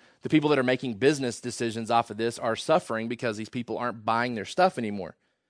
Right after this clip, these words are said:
All right, so there's a lot of crazy things that happen in chapter nineteen,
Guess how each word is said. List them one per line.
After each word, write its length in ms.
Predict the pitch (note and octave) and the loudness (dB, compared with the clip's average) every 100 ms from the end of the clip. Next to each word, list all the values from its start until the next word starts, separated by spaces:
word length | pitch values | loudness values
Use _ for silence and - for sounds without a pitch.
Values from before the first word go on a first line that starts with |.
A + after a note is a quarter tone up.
| _ - | _ 4
All 80 | C3 | 6
right, 160 | F3+ | 6
so 80 | F3 | 6
there's 140 | D#3+ | 4
a 40 | D3 | 6
lot 240 | D3+ G3+ | 8 10
of 80 | G#3 | 8
crazy 300 | G3+ G3+ F#3 | 6 4 4
things 200 | F#3+ F3 | -2 -2
that 80 | D#3 | 2
happen 260 | E3 E3+ | 2 2
in 40 | D#3+ | 2
chapter 240 | E3+ D3+ | 2 2
nineteen, 600 | C3+ D#3+ E3 F3+ F3 E3+ | 2 2 2 0 2 0